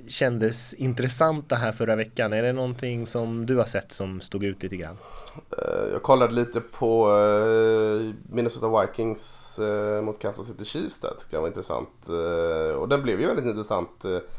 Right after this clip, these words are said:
Speaker 2: Chiefs vann den med tjugosex tjugotre. Imponerad av, eh, Matt Moore, måste jag säga. Quarterbacken i Chiefs här som fått g-, gått in och hålla platsen medans, eh, Patrick Mahomes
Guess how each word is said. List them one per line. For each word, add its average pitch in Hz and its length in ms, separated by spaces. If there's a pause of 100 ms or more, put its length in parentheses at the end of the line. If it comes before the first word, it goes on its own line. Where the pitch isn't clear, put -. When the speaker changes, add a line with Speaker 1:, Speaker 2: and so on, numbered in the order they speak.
(140)
Speaker 2:
Chiefs 107 340
vann 95 140
den 92 120
med 92 100
tjugosex - 440
tjugotre. 90 400 (580)
Imponerad 143 560
av, 120 260
eh, 117 420
Matt 104 260
Moore, 107 280
måste 104 240
jag 117 80
säga. 82 340
Quarterbacken 110 720
i 139 100
Chiefs 117 340
här 95 120
som 90 160
fått - 240
g-, 95 240
gått 101 200
in 101 140
och 90 100
hålla 95 260
platsen 92 420
medans, 90 520
eh, 85 360
Patrick 98 300
Mahomes 90 600